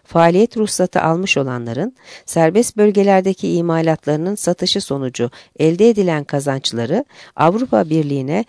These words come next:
tam üyeliğin gerçekleştiği tarihi içeren yıllık vergilendirme döneminin sonuna kadar gelir vergisinden istisnadır. P. Eğitim ve öğretim işletmelerinde kazanç istisnası.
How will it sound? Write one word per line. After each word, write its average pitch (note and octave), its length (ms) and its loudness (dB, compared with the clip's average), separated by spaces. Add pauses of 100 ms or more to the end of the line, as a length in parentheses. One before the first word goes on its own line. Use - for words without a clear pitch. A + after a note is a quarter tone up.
(140)
tam A#3+ 200 0
üyeliğin C#3+ 440 0
gerçekleştiği D#3+ 800 -2
tarihi C3+ 460 -2
içeren D#3 500 -4 (300)
yıllık F#3+ 420 0
vergilendirme E3 840 2
döneminin C3 460 -6
sonuna D#3+ 400 -2
kadar D#3+ 360 -4 (280)
gelir F#3+ 280 0
vergisinden C#3 640 -4
istisnadır. C3 800 -8 (960)
P. E3+ 280 4 (420)
Eğitim A#3+ 380 4
ve A#3+ 120 2
öğretim G#3 440 0
işletmelerinde D3 920 -4
kazanç G3+ 440 -2
istisnası. - 720 -8